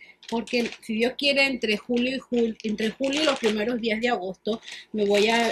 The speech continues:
a estar con Eric y vamos al, vam-, no vamos a alquilar, vamos a llegar a un hotel que tiene piscina, para aprovechar la piscina, para divertirnos con Eric y Joseph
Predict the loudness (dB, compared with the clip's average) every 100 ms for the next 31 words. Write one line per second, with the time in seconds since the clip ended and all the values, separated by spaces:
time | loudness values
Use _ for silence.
0 | 0 -2 -2 -4 -2 0 2 0 2 0
1 | 0 -2 -2 0 0 0 2 2 0 -4
2 | -4 -2 2 4 4 4 2 0 -2 0
3 | 0 0 0 0 2 2 2 0 -2 -2
4 | -2 -2 -2 0 -2 -4 -4 0 0 -2
5 | -8 -20 -20 _ -14 -12 -8 -6 -4 -2
6 | -2 -4 -6 -2 0 2 0 -2 -2 -2
7 | -2 -2 -4 -6 -6 -6 -6 -6 -8 -6
8 | -8 -10 -12 -16 -12 -2 2 2 2 -2
9 | -4 -4